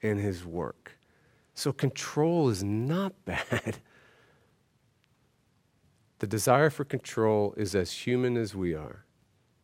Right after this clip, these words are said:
The issue is, where do we get it? In ourselves or the work of God? The ultimate work of God, of course, is Jesus.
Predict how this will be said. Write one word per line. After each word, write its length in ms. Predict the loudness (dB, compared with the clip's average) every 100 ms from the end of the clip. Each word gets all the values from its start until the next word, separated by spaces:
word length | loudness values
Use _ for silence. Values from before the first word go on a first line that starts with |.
| _ _ _ _
The 160 | -4 0
issue 420 | 0 0 0 2 0
is, 180 | -2 -12 -20 -20 -16
where 400 | -10 -2 0 2
do 100 | 0
we 140 | -2
get 260 | -4 -6 -8
it? 100 | -18 _ _ _ _ _ _ _ _ _ _ _ _ _ -20 -20 -20 -20 _ _ _ 0
In 120 | 4
ourselves 760 | 4 4 6 6 6 0 -12 -14 _ _ _ _ _ _ _ _ _ _ _ _ _ -2
or 140 | 0
the 240 | 2 0 -4 _ _ _ _ _
work 360 | -2 2 4 2
of 140 | -4
God? 380 | -6 -6 -10 -18 _ _ _ _ _ _ _ _ _ _ _ _ _ _ _ _ _ _ _ _ _ _ _ -20 _ 8
The 100 | 8
ultimate 280 | 10 10 10
work 200 | 8 8
of 100 | 8
God, 240 | 10 10
of 80 | 8
course, 280 | 4 4 2
is 100 | -2
Jesus. 680 | 4 6 6 4 2 -4